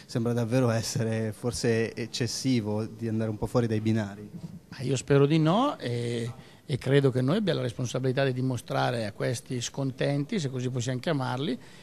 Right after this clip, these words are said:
Speaker 2: di essere delle persone serie, professionali e di lavorare anche negli interessi loro.
Speaker 1: Un'ultima cosa, ehm, non è forse piacevole parlare di certi argomenti, un capitolo di calcio si è chiuso, quello con Calciopoli,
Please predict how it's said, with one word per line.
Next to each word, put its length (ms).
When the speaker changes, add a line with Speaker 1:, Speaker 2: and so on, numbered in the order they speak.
Speaker 2:
di 140
essere 340
delle 180
persone 480
serie, 480
professionali 760
e 40
di 240
lavorare 480
anche 240
negli 140
interessi 500
loro. 380
Speaker 1:
Un'ultima 420
cosa, 1000
ehm, 460
non 340
è 80
forse 480
piacevole 500
parlare 420
di 300
certi 280
argomenti, 680
un 340
capitolo 460
di 140
calcio 500
si 160
è 40
chiuso, 420
quello 420
con 180
Calciopoli, 800